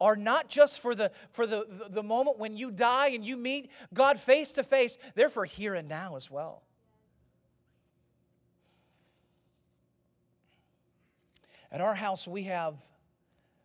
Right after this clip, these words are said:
this thing that we do once a year where, and I grew up doing this. This is one of my favorite things that we, as a kid, I didn't care, but when you get older, you look back and you're like, "Wow, that's really neat." We do this thing where we, we write down what we're thankful for.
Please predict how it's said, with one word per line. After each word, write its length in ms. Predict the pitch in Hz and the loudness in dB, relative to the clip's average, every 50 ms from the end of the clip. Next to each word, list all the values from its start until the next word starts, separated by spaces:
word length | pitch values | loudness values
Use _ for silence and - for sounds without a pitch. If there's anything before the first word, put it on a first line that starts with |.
| _ _ - | _ _ -16
this 180 | 160 - - | -14 -12 -10
thing 200 | - 214 208 202 | -8 -8 -8 -8
that 100 | 190 - | -10 -10
we 100 | 170 170 | -12 -14
do 200 | 170 151 160 170 | -14 -14 -14 -14
once 340 | 151 151 156 160 156 156 - | -12 -10 -10 -10 -10 -10 -12
a 80 | 160 143 | -14 -16
year 360 | 135 139 135 135 127 120 117 113 _ _ _ _ _ _ _ _ _ _ _ _ - _ _ _ _ _ _ _ _ _ _ _ _ _ _ _ _ _ _ _ _ _ _ - - - - - - - _ _ _ _ _ _ _ _ _ _ _ _ _ _ _ _ _ _ _ _ _ _ - 139 | -14 -14 -12 -12 -12 -12 -14 -18 _ _ _ _ _ _ _ _ _ _ _ _ -20 _ _ _ _ _ _ _ _ _ _ _ _ _ _ _ _ _ _ _ _ _ _ -20 -20 -20 -20 -20 -20 -20 _ _ _ _ _ _ _ _ _ _ _ _ _ _ _ _ _ _ _ _ _ _ -18 -12
where, 400 | 160 175 175 165 160 160 156 143 160 | -8 -6 -4 -4 -4 -6 -8 -10 -12
and 100 | 170 170 170 165 - - | -14 -12 -12 -12 -8 -8
I 100 | 156 165 | -8 -8
grew 160 | 165 160 180 | -4 -4 -4
up 100 | 180 151 | -4 -4
doing 280 | 143 165 170 156 151 135 | -8 -10 -10 -10 -10 -10
this. 140 | 123 120 - | -12 -12 -14
This 40 | |
is 60 | 147 151 | -10 -8
one 120 | 165 151 | -8 -8
of 60 | 143 | -6
my 20 | - | -6
favorite 300 | 165 165 165 180 175 - | -8 -8 -8 -10 -10 -10
things 220 | 156 156 151 139 | -12 -12 -12 -14
that 100 | 156 - | -16 -14
we, 300 | 147 143 139 135 131 135 _ _ - | -14 -14 -12 -14 -16 -20 _ _ -20
as 200 | - 139 131 - | -16 -16 -14 -16
a 40 | 143 | -16
kid, 240 | - - - 208 147 | -10 -8 -6 -4 -4
I 80 | 127 | -4
didn't 260 | 110 113 107 107 110 - | -6 -8 -14 -16 -16 -16
care, 300 | - 120 104 101 104 104 | -12 -12 -10 -10 -12 -12
but 160 | 113 107 - _ _ _ _ _ _ _ _ | -14 -16 -16 _ _ _ _ _ _ _ _
when 160 | - 156 156 | -16 -14 -12
you 80 | 156 151 | -10 -8
get 120 | 165 170 | -2 0
older, 240 | 185 185 185 180 170 | 2 2 2 0 -2
you 120 | 151 156 151 | -4 -6 -6
look 180 | 151 151 143 | -6 -6 -4
back 300 | 143 165 160 151 147 - | -2 0 0 0 -2 -4
and 80 | 143 143 | -8 -10
you're 60 | 147 | -10
like, 120 | 143 139 | -10 -8
"Wow, 180 | 156 180 180 170 | -8 -8 -8 -8
that's 240 | 165 165 170 - - | -8 -10 -10 -12 -16
really 200 | 165 160 151 156 | -14 -14 -14 -14
neat." 240 | 175 170 131 120 _ _ _ - - - _ _ - | -14 -16 -18 -20 _ _ _ -20 -20 -20 _ _ -10
We 80 | 175 | -8
do 160 | 175 202 208 | -6 -6 -6
this 180 | 185 190 190 - | -6 -8 -10 -10
thing 260 | - - 247 233 220 | -6 -6 -4 -4 -4
where 140 | 202 196 185 | -4 -4 -4
we, 300 | 180 190 185 185 190 - - | -4 -6 -8 -8 -10 -14 -16
we 120 | 196 165 | -14 -14
write 360 | 170 156 156 180 185 202 208 | -10 -2 2 2 2 2 0
down 260 | 180 180 175 165 170 170 | -4 -6 -6 -4 -4 -4
what 120 | 170 165 | -6 -8
we're 80 | 151 131 | -10 -10
thankful 380 | - 160 156 156 156 - 139 | -8 -8 -8 -8 -10 -16 -20
for. 320 | - - 135 123 113 107 | -18 -14 -14 -12 -12 -14